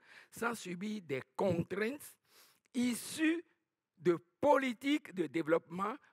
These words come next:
ou de modes de consommation dont nous ne sommes pas les auteurs. Autrement dit, ces mouvements-là veulent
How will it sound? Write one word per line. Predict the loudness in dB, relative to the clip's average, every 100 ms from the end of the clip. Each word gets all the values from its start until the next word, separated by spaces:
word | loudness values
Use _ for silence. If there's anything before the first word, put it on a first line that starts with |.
| -8
ou | -2
de | 4
modes | 4 2 4 8 8 8 2
de | 2
consommation | 2 0 -2 -2 -2 -4 -4 -4 -4 -10 _
dont | -20 0 4 4
nous | 0
ne | -2 -4
sommes | 0 -2 -2
pas | -2 -4 -4 -14
les | -6 -6 -6 -14 -12 -10
auteurs. | -8 -6 -6 -8 -18 _ _ _ _ _ _ _ _ _ _ _ _ 0
Autrement | 0 2 -2 0
dit, | -2 -4 -6 -10 -18 _ _ _ _ _ _ _ _ _
ces | -14 -2 0 2
mouvements-là | 0 0 -2 -2 0 0
veulent | 4 6 4